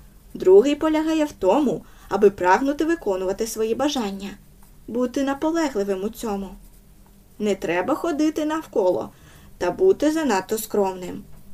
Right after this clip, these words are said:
Це хибна поведінка, до якої ми, на жаль, звикли. Завжди шукати манівців, замість сказати саме те, що хочемо,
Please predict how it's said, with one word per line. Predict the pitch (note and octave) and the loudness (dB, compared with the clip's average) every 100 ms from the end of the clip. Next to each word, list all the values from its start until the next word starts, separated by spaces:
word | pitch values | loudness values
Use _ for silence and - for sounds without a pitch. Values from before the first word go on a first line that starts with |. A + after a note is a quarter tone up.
| - - | -18 -16
Це | - G4 | -4 -2
хибна | D4+ G3+ F#3+ | 4 2 2
поведінка, | F#3 F#3+ F3 F#3 F#3 F#3+ F3+ G3+ - - - | -2 0 2 0 -2 -8 -10 -12 -18 -20 -12
до | G#3 G3 | 2 4
якої | F#3+ F#3+ G3 F#3+ | 4 4 4 4
ми, | F#3 F3+ A#3+ D4+ | 2 -2 -2 -2
на | D#4+ | -2
жаль, | D#4+ D#4+ D#4+ E4 - | -2 -2 -2 -6 -10
звикли. | A#3+ G#3 F#3+ F#3 F#3 F3+ G3 - - - - - - - | -4 2 2 0 -10 -12 -14 -20 -20 -20 -20 -20 -20 -18
Завжди | F#3 F#3+ F#3+ E3 F#3+ C#4 | -2 -2 0 2 4 2
шукати | - F4 - G#3+ G3 A#3 | -2 -4 -2 -2 0 -2
манівців, | C4 C4 G#3 G#3 - F3+ - - - - | 0 0 -2 -2 -8 -10 -10 -20 -20 -8
замість | G3+ F#3 F3+ - | -4 -4 -4 -10
сказати | - - F#3+ G3+ F3+ - | -16 -8 -6 -4 -4 -6
саме | - G3+ F#3+ F3 - | -8 -6 -6 -6 -10
те, | - D4 D#4 - - | -4 -4 -4 -10 -20
що | - - F#4+ | -14 -4 -2
хочемо, | - A3+ - G3 F#3+ G3+ | 4 4 4 -4 -10 -12